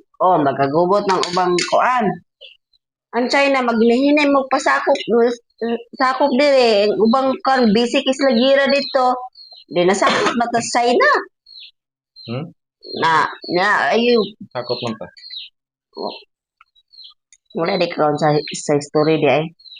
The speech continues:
Speaker 1: Ma, nagsugod ang World War. So, ang napoy bansa diri na gusto ta sakupon.
Speaker 2: Hmm?
Speaker 1: Hmm.
Speaker 2: Isang bansa, ah?
Speaker 1: Japan.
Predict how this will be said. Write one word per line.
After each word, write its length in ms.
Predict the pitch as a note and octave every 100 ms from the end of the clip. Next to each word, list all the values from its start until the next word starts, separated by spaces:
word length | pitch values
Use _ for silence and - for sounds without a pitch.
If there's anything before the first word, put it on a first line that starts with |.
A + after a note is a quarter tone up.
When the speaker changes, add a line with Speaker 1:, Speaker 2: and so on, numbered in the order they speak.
| - _ _ _ _ -
Speaker 1:
Ma, 220 | D3 - -
nagsugod 640 | C3+ C#3 C#3 C3+ D#3 D#3+ D#3+
ang 160 | D3+
World 200 | D#3 D3+ D3
War. 160 | D3+ - _ _ _ _ - - _ _
So, 100 | - D3+ - - - - - - _ _ -
ang 240 | C#3+ C#3 C3 -
napoy 320 | D#3 D#3 F3 D#3
bansa 320 | D3+ E3+ D#3
diri 240 | D#3+ D#3
na 160 | D3+ C#3+
gusto 240 | C#3+ -
ta 140 | D#3 D#3
sakupon. 720 | D#3+ - D#3 D3+ F3 F3+ G3 _ _ - - -
Speaker 2:
Hmm? 160 | D3 D3 - - _ _ _ _ _ _ _ _
Speaker 1:
Hmm. 260 | C#5 G#4+ - - - - _ _ _ _ _ _ _ _ _
Speaker 2:
Isang 320 | A#2+ C#3 B2+ - A2
bansa, 240 | A#2 A#2 G2+
ah? 80 | F2+ - _ _ _ _ _ _ -
Speaker 1:
Japan. 400 | G#4 A#4+ F#4+